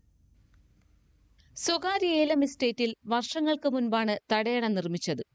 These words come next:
എസ്റ്റേറ്റിന് താഴെയുള്ള കുടുംബങ്ങൾക്കും കർഷകർക്കും നിയന്ത്രണമില്ലാതെ വെള്ളമെടുക്കാൻ അവസരവും നൽകിയിരുന്നു. എന്നാൽ ഏലത്തോട്ടം മാനേജ്മെന്റ് മാറിയതോടെ സ്ഥിതിയും മാറി.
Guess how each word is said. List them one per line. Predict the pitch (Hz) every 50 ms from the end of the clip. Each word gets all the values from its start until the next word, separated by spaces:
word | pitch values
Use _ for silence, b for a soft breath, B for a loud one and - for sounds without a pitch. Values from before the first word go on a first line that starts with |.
| _ b b b b b b b
എസ്റ്റേറ്റിന് | 233 254 247 - - 311 302 311 294 302 294 -
താഴെയുള്ള | 262 226 233 247 247 277 285 277 269
കുടുംബങ്ങൾക്കും | - - 247 240 240 226 247 247 247 240 214 - 233 233 - -
കർഷകർക്കും | 220 214 - - 254 233 240 233 226 - 220 214 - b b b b b b -
നിയന്ത്രണമില്ലാതെ | 240 262 277 311 311 311 339 349 330 320 294 294 269 285 277 269 277 262
വെള്ളമെടുക്കാൻ | 220 220 220 226 254 254 254 233 247 - 220 214 - -
അവസരവും | - 202 202 220 233 - 277 262 233 254 233 214
നൽകിയിരുന്നു. | 196 175 165 160 151 160 160 151 147 139 151 - - _ _ _ b b b b b b b b _
എന്നാൽ | 214 233 240 254 262 262 262 254 _ -
ഏലത്തോട്ടം | 214 226 240 277 320 - - 302 294 294 294 277 262
മാനേജ്മെന്റ് | 247 226 220 240 247 277 - - 294 285 254 262
മാറിയതോടെ | 226 220 202 202 208 214 240 247 247 233 233 226 214 208 202 -
സ്ഥിതിയും | 190 - _ - 233 196 226 240 247 220 196
മാറി. | 170 151 147 147 147